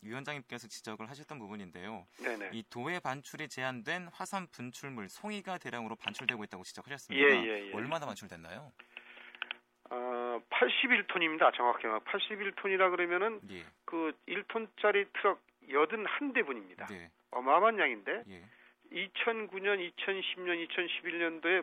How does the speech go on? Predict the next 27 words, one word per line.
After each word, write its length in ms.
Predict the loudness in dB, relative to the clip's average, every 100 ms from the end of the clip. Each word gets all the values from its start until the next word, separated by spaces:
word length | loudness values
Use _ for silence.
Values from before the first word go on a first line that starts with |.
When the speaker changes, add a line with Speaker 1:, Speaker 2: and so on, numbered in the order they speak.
| 2
Speaker 2:
보-, 160 | -4 -6 -18 _
보통 260 | -2 0 0
일 140 | 4
년에 160 | 4 4
한 140 | 2 2
세 80 | 0 0 2
건 340 | 2 2 -8 -14 _ _
정도 240 | -6 -4 2
나가는데 560 | 4 4 2 -2 -4 -4 -10
Speaker 1:
네. 140 | -12 -12
Speaker 2:
이천십일 640 | -6 0 2 2 0 0 4
년도에는 500 | 2 4 4 4 4
여섯 260 | 2 2
건이나 240 | 0 2 4
나갔어요. 440 | 4 2 -4 -10 -10
Speaker 1:
예. 240 | -10 -10 -12 -20 _ -12
Speaker 2:
근데 280 | 2 4 4 -4 -20 _ _ -2
제일 380 | 2 4 2
마-, 160 | 2 2 2 _ _ _
이제까지 580 | 0 0 2 2 2 0
그 160 | 0 -2
반출되는 800 | 0 -2 -2 -4 0 2 2 0
요건이 600 | -4 0 -2 0 -2 -4 -8
Speaker 1:
예. 220 | -8 -8 -12 -6
Speaker 2:
그 140 | -2
향토문화 920 | 0 -2 -4 -6 -6 -4 -2 0 6 6 4
교류라든지 840 | 0 6 6 6 -2 -8 -8 -8